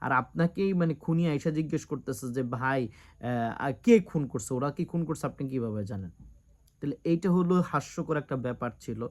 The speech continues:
যারা এটাকে মনে করতেছেন ফারুকের কথা বলার কারণে, আহ, ভাষা ইউজ করার কারণে, আহ, ফারুকীকে এইভাবে জিজ্ঞেস করার কারণে এটা হইছে। আমি মনে করি এটা সম্পূর্ণ একটা রং ডিসিশন আপনারা বলতেছেন।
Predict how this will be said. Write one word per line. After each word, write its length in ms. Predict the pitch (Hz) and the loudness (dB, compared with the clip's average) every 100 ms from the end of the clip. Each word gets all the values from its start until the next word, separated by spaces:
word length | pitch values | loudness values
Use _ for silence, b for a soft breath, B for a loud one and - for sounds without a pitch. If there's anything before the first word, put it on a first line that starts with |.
| b b b - | b b b -4
যারা 200 | 135 143 | 0 0
এটাকে 280 | 143 143 147 | -2 -2 0
মনে 240 | 156 151 | 0 0
করতেছেন 400 | 135 135 123 127 | -2 -4 -6 -6
ফারুকের 480 | - 120 120 143 127 127 - | -4 -4 -2 -2 -4 -6 -8
কথা 300 | 123 - 127 | -8 -4 -2
বলার 300 | 127 123 117 | -2 -2 -4
কারণে, 460 | 120 117 117 117 107 b b - | -4 -4 -4 -6 -8 b b -6
আহ, 360 | 120 117 110 107 | -2 -2 -2 -2
ভাষা 460 | 131 - 127 120 - | -4 -4 -4 -4 -4
ইউজ 240 | 131 131 | -4 -4
করার 380 | - 131 120 113 | -6 -4 -4 -4
কারণে, 420 | 117 113 113 110 104 b b | -6 -4 -4 -6 -10 b b
আহ, 580 | 120 117 110 107 - 113 - | -4 -2 -2 -4 -8 -14 -6
ফারুকীকে 720 | 139 127 123 120 127 120 - | -2 -2 -4 -4 -2 -2 -2
এইভাবে 440 | 147 143 127 123 127 | 0 0 2 0 -2
জিজ্ঞেস 340 | 123 123 131 | -4 -6 -8
করার 300 | - 127 120 | -6 -4 -4
কারণে 460 | 120 117 127 160 180 - | -4 -4 -2 -2 -2 -6
এটা 240 | 123 123 | -8 -6
হইছে। 360 | 104 151 156 123 | 0 2 2 0
আমি 140 | 113 | -4
মনে 240 | 135 156 156 | -2 -2 -2
করি 260 | - 170 220 b b | -2 -2 -4 b b
এটা 140 | 135 | -6
সম্পূর্ণ 420 | 165 - 135 147 151 | -4 -4 -4 -4 -6
একটা 200 | - 120 | -4 -4
রং 460 | 110 113 123 156 | -4 -4 -2 0
ডিসিশন 420 | 156 143 156 - 151 | -2 -2 -6 -4 -4
আপনারা 300 | 127 127 131 | -2 -4 -4
বলতেছেন। 560 | 127 120 117 107 170 | -4 -6 -6 -4 -6